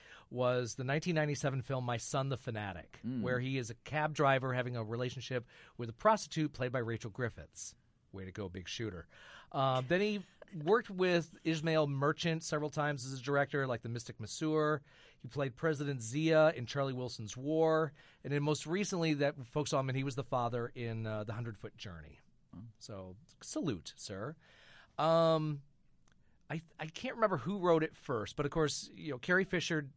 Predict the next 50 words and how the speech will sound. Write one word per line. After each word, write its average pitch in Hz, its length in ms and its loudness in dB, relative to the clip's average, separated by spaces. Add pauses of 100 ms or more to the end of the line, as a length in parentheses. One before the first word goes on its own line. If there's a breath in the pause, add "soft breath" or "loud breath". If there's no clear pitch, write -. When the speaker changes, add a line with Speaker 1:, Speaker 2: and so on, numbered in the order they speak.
(120)
Speaker 1:
died 127 440 2
while, 120 300 -2
while, 135 140 -8
while 117 200 0
actually 110 260 -6
while 107 180 -2
I - 20 -2
was 107 140 -6
on 110 100 -4
vacation, 110 600 -6
and 123 120 -6
then 120 300 -2 (400 loud breath)
twenty-four 165 380 2
hours 135 280 6
later, 123 240 0
Debbie 123 260 0
Reynolds 127 300 -2
has 123 200 0
to 113 60 -8
steal 123 300 -2
one 113 180 -4
more 120 220 -2
scene, 104 580 -6
Speaker 2:
<laughs> - 800 -4
Speaker 1:
and, 120 420 2
uh, 117 460 2 (220)
and 120 160 -4
sure 143 180 0
enough, 131 220 -2
she, 131 200 -8 (140)
she - 180 -6
pulled 120 300 -4
it 113 80 -2
off. 110 340 -2
I 143 140 -2
think 226 380 -6 (320)
part 151 140 2
of 147 40 2
the 139 80 -2
re-, 147 140 0
and 139 100 -2
that's 156 140 2
why 139 160 4
we 123 180 0
have 110 180 -2
this, 110 340 -6
this, - 360 -8
this 110 180 -10 (140)
quartet 123 380 -6
here. 110 280 -4